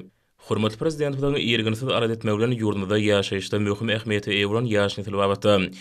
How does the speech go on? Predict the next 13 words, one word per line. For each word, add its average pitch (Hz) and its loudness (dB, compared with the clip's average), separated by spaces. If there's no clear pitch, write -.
ileri 98 0
tutulýan 139 -2
ullary 107 0
amala 98 0
aşyrmakda 95 0
hemem 104 0
olaň 117 2
sazlaşykly 98 -2
üsüş - -10
üçin 123 -2
zerur 101 -2
şertler 98 -4
döredildi. 98 2